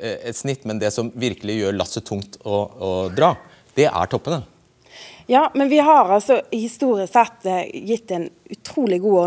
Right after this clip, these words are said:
Speaker 2: ord-, ordning, og jeg har fått også mange meldinger ut ifra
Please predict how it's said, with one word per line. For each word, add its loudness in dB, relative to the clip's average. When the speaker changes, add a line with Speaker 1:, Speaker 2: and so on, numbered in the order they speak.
Speaker 2:
ord-, -8
ordning, 2
og 6
jeg 6
har 2
fått -10
også -4
mange 0
meldinger 0
ut -8
ifra -4